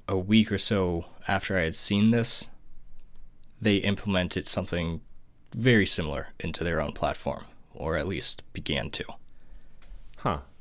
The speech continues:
Speaker 1: Yeah, they started, you kinda have to dig for it, and it's not, like, as obvious as their copying of, like, TikTok and that kind of thing, but it's nonetheless,
Speaker 2: Yeah.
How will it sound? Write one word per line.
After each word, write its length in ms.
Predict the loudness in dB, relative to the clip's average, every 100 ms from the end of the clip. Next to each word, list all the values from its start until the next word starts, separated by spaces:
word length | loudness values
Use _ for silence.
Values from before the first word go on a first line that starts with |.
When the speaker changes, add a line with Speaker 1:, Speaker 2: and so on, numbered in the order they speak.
| -6
Speaker 1:
Yeah, 320 | 2 2 0 -12 -8
they 80 | 0
started, 480 | 0 2 2 0 -2 -14 -12 -4
you 320 | 2 4 2
kinda 300 | 4 6 8
have 160 | 4 4
to 60 |
dig 280 | 2 2 0
for 260 | 0 0 0
it, 60 |
and 80 | 0
it's 180 | -2 -2
not, 300 | 0 0 -2
like, 240 | -4 -4 -14 -18 -16 -18 -16 -4
as 220 | 0 2
obvious 480 | 4 4 2 0 0
as 160 | -2
their 280 | -2 -2 -2 -8 -4
copying 420 | 0 0 0 -4
of, 100 | -4
like, 200 | -4 -4
TikTok 540 | -4 -6 -2 -4 -4 -6
and 80 |
that 120 | -6 -4
kind 160 | -6
of 80 | -4
thing, 260 | -4 -4 -4
but 160 | -4
it's 180 | -2 -2
nonetheless, 640 | 0 0 -2 -2 -2 0 0
Speaker 2:
Yeah. 180 | -2